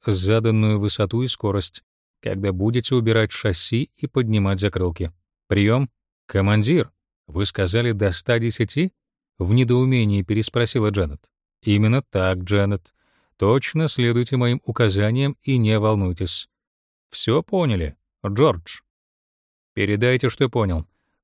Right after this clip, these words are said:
Полностью выпускаем закрылки». Девушка снова с силой нажала на рычаг управления закрылками, и скорость начала падать.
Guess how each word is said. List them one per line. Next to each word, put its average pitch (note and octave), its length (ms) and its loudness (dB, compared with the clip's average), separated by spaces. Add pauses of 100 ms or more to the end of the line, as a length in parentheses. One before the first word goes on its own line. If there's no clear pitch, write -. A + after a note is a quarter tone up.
Полностью C3+ 580 0
выпускаем A#2+ 640 -2
закрылки». G#2 500 -2 (1080)
Девушка A#2 520 0
снова A2+ 380 0
с G2 60 -2
силой A2+ 500 0
нажала G#2+ 540 2
на G#2 120 2
рычаг G2+ 400 0
управления G#2 640 2
закрылками, A#2 720 0 (420)
и B2 120 2
скорость A#2 580 0
начала A#2 420 0
падать. G2 460 -4